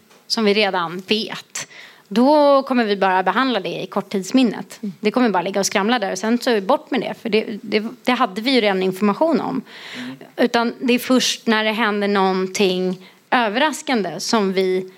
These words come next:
Speaker 1: eh, vår hjärna bestämmer sig för att lagra det i ett långtidsminne. För det var något nytt.
Speaker 2: Mm.
Speaker 1: Och där, när det där händer,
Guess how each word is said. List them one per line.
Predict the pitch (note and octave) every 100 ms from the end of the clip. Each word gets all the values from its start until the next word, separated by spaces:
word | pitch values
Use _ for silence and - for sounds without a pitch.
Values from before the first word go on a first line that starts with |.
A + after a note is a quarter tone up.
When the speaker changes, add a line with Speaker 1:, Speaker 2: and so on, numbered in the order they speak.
| _ _ _ _ -
Speaker 1:
eh, | G#3+ F#3+
vår | F3+ G3+
hjärna | G3 G#3 F3+ F#3
bestämmer | F#3+ F#3+ F#3+ F#3+
sig | G3+
för | G3+
att | F#3
lagra | G3 F#3+ F3+ F#3+
det | F#3
i | F3
ett | G3
långtidsminne. | A#3+ A#3+ G3+ G#3+ G3+ E4+ C#4 - - -
För | -
det | A#3+
var | A3+
något | G#3 F#3+
nytt. | C4 F4 G#3 - - - - -
Speaker 2:
Mm. | G#3+
Speaker 1:
Och | A#3
där, | G#3 G3 D#4 D#4+ A3+
när | F#3+ A3
det | A3
där | A#3
händer, | B3+ - D4+ D4 A#3 E3+ - G3